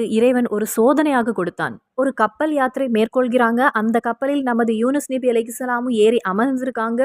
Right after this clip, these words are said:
அந்த நேரத்தில் கடல் என்பது பயங்கர சீற்றமாக இருக்கிறது. அப்போ ஒரு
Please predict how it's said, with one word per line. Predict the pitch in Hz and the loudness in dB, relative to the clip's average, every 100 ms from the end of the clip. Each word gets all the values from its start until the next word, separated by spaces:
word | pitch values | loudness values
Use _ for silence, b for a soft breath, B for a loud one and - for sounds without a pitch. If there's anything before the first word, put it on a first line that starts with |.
| 277 | -2
அந்த | 202 220 | -4 -6
நேரத்தில் | 220 254 262 254 247 | -4 -4 -4 -6 -4
கடல் | 190 233 277 | -2 -2 -2
என்பது | 247 233 220 | -2 -2 -2
பயங்கர | 190 196 247 233 | -2 -2 -2 -2
சீற்றமாக | 254 269 294 269 262 247 | -2 -4 -4 -2 -2 -2
இருக்கிறது. | 226 233 226 202 - B B | -4 -4 -4 -4 -6 B B
அப்போ | 247 226 240 | -10 -6 -4
ஒரு | 226 | -2